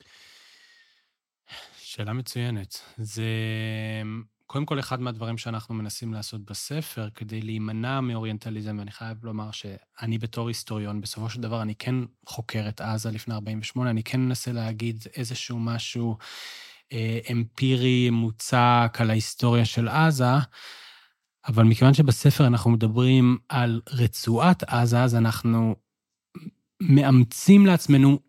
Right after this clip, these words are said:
מבט חיצוני, ו-, תוך מודעות שהמבט הזה הוא מבט חיצוני על המגבלות שלו, ומנסים לנתח אותו. זאת אומרת, אנחנו אומרים, אמ,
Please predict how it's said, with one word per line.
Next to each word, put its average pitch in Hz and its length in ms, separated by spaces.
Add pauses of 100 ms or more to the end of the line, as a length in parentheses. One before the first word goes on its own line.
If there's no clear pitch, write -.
(240)
מבט 135 340
חיצוני, 151 720 (380)
ו-, 123 120 (640)
תוך 170 200
מודעות 151 540
שהמבט 131 460
הזה 131 120
הוא 127 80
מבט 127 220
חיצוני 127 460
על 135 160
המגבלות 131 440
שלו, 156 180
ומנסים 120 440
לנתח 113 440
אותו. 113 240
זאת - 160
אומרת, 120 240
אנחנו 127 240
אומרים, 175 440 (800)
אמ, 120 720